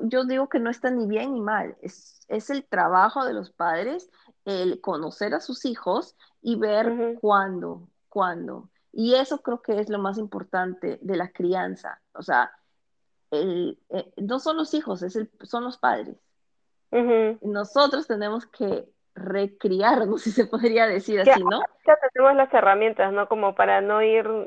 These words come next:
Speaker 2: este, no ir con furia, ira y a, a, a criar a nuestros hijos y ver qué, qué sale, ¿no? <laughs> Ahora podemos, este, bueno, también digamos qué sale, pero ya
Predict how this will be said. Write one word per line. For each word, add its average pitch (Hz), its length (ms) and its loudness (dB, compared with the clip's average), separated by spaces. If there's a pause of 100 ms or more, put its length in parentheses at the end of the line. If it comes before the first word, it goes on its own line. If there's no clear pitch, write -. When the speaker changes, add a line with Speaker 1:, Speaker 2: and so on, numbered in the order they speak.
(160)
Speaker 2:
este, 190 1040 -2
no 214 140 4
ir 233 160 8
con 214 240 6
furia, 240 480 8
ira 214 480 6
y 190 460 0 (640)
a, 185 680 0 (140)
a, 180 720 -6
a 185 60 -4
criar 202 600 2 (640)
a 202 140 0
nuestros 190 440 -4
hijos 214 300 -2
y 196 120 0
ver 208 200 4
qué, 226 280 4
qué 226 160 4
sale, 190 440 4
¿no? 247 140 6
<laughs> 262 380 -4 (400)
Ahora 226 300 8
podemos, 226 440 4
este, 180 840 -2 (500)
bueno, 208 260 2
también 214 320 4
digamos 226 500 4
qué 233 220 2
sale, 226 400 6
pero 196 260 0
ya 202 380 0